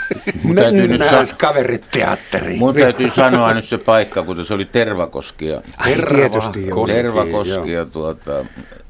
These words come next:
Speaker 2: se oli semmoinen perinteinen juhannusviettopaikka siihen aikaan.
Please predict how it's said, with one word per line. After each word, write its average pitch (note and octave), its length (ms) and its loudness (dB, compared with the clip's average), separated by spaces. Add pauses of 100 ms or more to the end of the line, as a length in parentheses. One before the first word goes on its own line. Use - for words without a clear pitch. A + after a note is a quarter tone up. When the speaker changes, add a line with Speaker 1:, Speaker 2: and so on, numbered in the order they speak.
Speaker 2:
se - 160 -12
oli E2+ 80 -6
semmoinen E2+ 260 -6
perinteinen D2+ 720 -6 (640)
juhannusviettopaikka A#1 1160 -10
siihen - 360 -18
aikaan. G1+ 420 -18